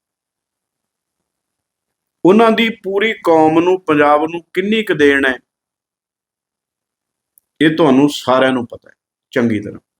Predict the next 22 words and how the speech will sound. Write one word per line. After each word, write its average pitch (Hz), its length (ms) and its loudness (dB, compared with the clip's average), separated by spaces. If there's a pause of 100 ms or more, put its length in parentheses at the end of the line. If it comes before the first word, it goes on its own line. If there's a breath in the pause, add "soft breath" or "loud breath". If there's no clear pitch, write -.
(2000)
ਔਰ 143 120 2
ਜਿਹੜੇ 160 280 2
ਇਹਨਾਂ 214 160 2
ਦੇ 214 100 2
ਸਲਾਹਕਾਰ 170 1000 0 (800)
ਜਾਂ 143 140 0
ਮੂਹਰੇ 165 500 2 (240)
ਬੁਲਾਰੇ 139 400 2
ਲਾਏ 143 240 2
ਹੁੰਦੇ 135 320 -2
ਸੀ, 131 220 -8 (1600)
ਉਹਨਾਂ 180 160 4
ਲੋਕਾਂ 160 420 2
ਨੂੰ 175 180 0
ਝੂਠ 135 440 -4 (100)
ਮਾਰ-ਮਾਰ 139 480 0
ਕੇ 143 160 -2
ਗੁੰਮਰਾਹ 120 440 -2
ਕੀਤਾ। 131 420 -2
ਬਾਦਲ 120 440 0
ਸਾਹਿਬ 139 320 0
ਨੇ 131 120 0